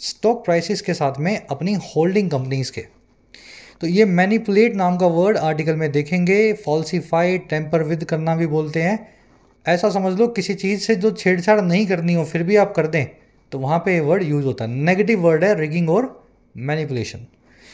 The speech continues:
जैसे आपने सुना होगा rigging of E V Ms, manipulations of electronic voting machines। विपक्ष बोलता है ना कि वोटिंग मशीन से छेड़छाड़ की गई है, तो नेगेटिव तरीके से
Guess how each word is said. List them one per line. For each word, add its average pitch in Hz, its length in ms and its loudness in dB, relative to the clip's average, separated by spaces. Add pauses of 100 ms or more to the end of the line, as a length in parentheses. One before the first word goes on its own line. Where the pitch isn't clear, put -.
(160)
जैसे 170 180 2
आपने 202 220 4
सुना 202 220 4
होगा 202 240 6
rigging 180 400 0
of 185 200 0
E 180 160 0
V 180 180 2
Ms, 180 240 -2 (500)
manipulations 180 840 0
of 175 200 2
electronic 165 640 0
voting 165 300 0
machines। 160 420 -4 (580)
विपक्ष 165 360 -2
बोलता 170 240 0
है 208 80 2
ना 277 60 0 (420)
कि 165 60 -4
वोटिंग 170 380 2
मशीन 175 280 2
से 180 140 0
छेड़छाड़ 165 480 0
की 156 180 -4
गई 147 140 0
है, 147 100 2
तो 151 60 -2
नेगेटिव 160 400 0
तरीके 156 320 -2
से 170 160 -2